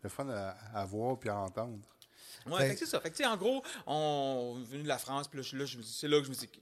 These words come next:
Speaker 2: Qu'est-ce que tu fais, Pat ? Là, tu veux, tu sais, j'avais pas l'impression d'avoir choisi où j'étais. C'était le hasard de la vie qui m'a amené là, puis j'avais comme pas le sentiment d'être accompli. » Fait que
Speaker 3: T'avais
Speaker 2: c'est ça.
Speaker 3: rien provoqué, là.
Speaker 2: Non, fait que
Speaker 3: Hein ?
Speaker 2: c'est pour ça, quand j'ai,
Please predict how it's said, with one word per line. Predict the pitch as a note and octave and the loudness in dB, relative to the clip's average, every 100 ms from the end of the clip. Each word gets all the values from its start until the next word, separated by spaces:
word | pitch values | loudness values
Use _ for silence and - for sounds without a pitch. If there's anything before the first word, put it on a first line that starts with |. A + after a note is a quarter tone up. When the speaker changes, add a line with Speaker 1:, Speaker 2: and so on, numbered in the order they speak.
| - | -6
Speaker 2:
Qu'est-ce | G3+ A#3+ | -4 -4
que | |
tu | - | -6
fais, | - C#3+ | -6 -6
Pat ? | C3+ A2+ - | -6 -8 -10
Là, | A#2 | -16
tu | D3+ | -12
veux, | F#3+ | -12
tu | E3 _ _ _ | -12 _ _ _
sais, | A3 A#3+ - - - _ _ _ _ _ | -4 -4 -8 -20 -20 _ _ _ _ _
j'avais | - D#3+ | 2 2
pas | E3 C4+ | 6 4
l'impression | C4+ F3 C#3+ F#3+ G#3 | 4 0 -4 -2 2
d'avoir | D3 D3 | 2 2
choisi | - D#3 D3 G3+ | 0 0 0 -2
où | F#3+ | -2
j'étais. | B2 C3 A#2+ B2+ C#3+ C#3+ | -2 -2 -2 -4 -4 -8
C'était | C#3+ F3 | -8 -2
le | F3 D3+ | 2 4
hasard | C#3+ C#3+ D#3+ E3+ | 4 4 4 6
de | D#3 | 4
la | C#3+ | 4
vie | C3+ E3+ | 2 -2
qui | - | -6
m'a | D3 | -6
amené | C3 C3 | -2 -2
là, | C#3+ B3 | 0 -2
puis | D#3 | -2
j'avais | D3 D3 | -2 0
comme | B3+ C4 | 0 0
pas | A3+ | -2
le | G#3+ | -2
sentiment | F#3+ - G3 A3+ | -6 -6 -4 -4
d'être | D#3+ - | -2 -4
accompli. » | - C#3 A#2+ C#3+ | -4 -6 -6 -12
Fait | - | -2
que | |
Speaker 3:
T'avais | C3+ D3 | 2 4
Speaker 2:
c'est | |
ça. | C#3+ | 6
Speaker 3:
rien | F3+ | 4
provoqué, | F3+ D#3+ C#3 A#2 D#3+ C3+ | 4 4 4 4 2 2
là. | D4 | 2
Speaker 2:
Non, | A4+ G4 E3 | 2 0 0
fait | |
que | |
Speaker 3:
Hein ? | - | 0
Speaker 2:
c'est | B2 | 2
pour | B3+ | 0
ça, | |
quand | B3+ D#4+ D#4 | 0 -2 -2
j'ai, | E3 E3+ | -2 -4